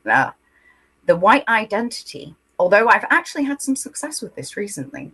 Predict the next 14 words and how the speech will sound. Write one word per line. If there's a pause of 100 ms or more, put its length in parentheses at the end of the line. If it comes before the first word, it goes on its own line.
in,
in
a
lot
of
areas,
that
is
predominantly (120)
what
we
need
to
first